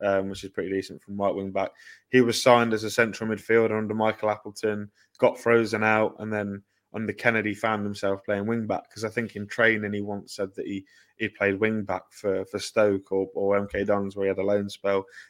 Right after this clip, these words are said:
ended up being pushed out there and has done really well since. He's, um, been a revelation since moving to right wing back. He'll be dangerous, uh,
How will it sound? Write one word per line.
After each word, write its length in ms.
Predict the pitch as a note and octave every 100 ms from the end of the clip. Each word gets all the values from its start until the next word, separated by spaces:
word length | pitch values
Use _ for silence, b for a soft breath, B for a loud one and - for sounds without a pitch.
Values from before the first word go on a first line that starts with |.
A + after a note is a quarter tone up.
| B
ended 240 | A2+ A2 A2
up 120 | -
being 220 | G#2+ G2+
pushed 260 | - G2 G#2
out 220 | G2+ G2
there 180 | G#2+ G#2
and 80 |
has 120 | G#2 G2
done 140 | G#2+
really 240 | G#2+ G#2 G#2
well 180 | G#2
since. 340 | G2+ A2 A2+ F2
He's, 440 | A2+ A2+ G#2+ - b b b b -
um, 380 | G2+ G2+ G2 - _ _ _ _ -
been 120 | A2
a 40 | G2+
revelation 640 | G#2+ G#2 G#2 G2+ - F#2
since 260 | F2+ D2+
moving 220 | F#2+ F#2 F#2
to 80 |
right 180 | F#2+ F#2
wing 140 | C2 G2
back. 200 | E2+ -
He'll 220 | A2 G#2+
be 100 | G2+
dangerous, 840 | G2+ G2+ G2 F#2+ F#2+ G2 - - _
uh, 200 | G2 F#2+